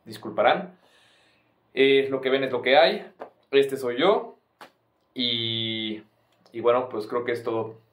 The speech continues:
como, como introducción. Ahora sí, yendo directamente al tema. Eh, como lo vieron aquí en el, pues la, en el título del video, que de hecho todavía no he decidido cómo le voy a llamar, pero seguramente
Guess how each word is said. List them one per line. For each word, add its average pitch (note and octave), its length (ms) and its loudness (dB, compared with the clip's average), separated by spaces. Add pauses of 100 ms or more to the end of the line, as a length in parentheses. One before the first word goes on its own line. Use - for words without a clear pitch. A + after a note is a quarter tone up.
(320)
como, A2+ 280 -6
como C3+ 240 0
introducción. A#2 600 -4 (540)
Ahora C#3 220 6
sí, A3 300 -6 (160)
yendo D#3 220 -2
directamente C3+ 480 -2
al A2+ 100 -2
tema. G2 300 -8 (640)
Eh, C#3 420 2
como D#3 200 0
lo E3 80 2
vieron F#3 200 0
aquí D#3+ 200 -2
en D#3+ 80 0
el, C3 360 -2 (880)
pues A2 140 -6
la, A#2 220 0
en A2+ 100 -8
el A2 160 -8
título C3+ 260 0
del B2+ 120 -2
video, C#3+ 380 0
que A#2+ 100 -2
de A#2+ 80 2
hecho C3+ 160 -2
todavía C3 340 2
no B2+ 160 -4
he B2+ 80 -2
decidido A#2+ 420 -2
cómo A#2+ 180 -2
le A2+ 80 -2
voy A2+ 140 2
a A#2+ 40 4
llamar, B2 460 0 (260)
pero A2+ 180 0
seguramente A#2 800 0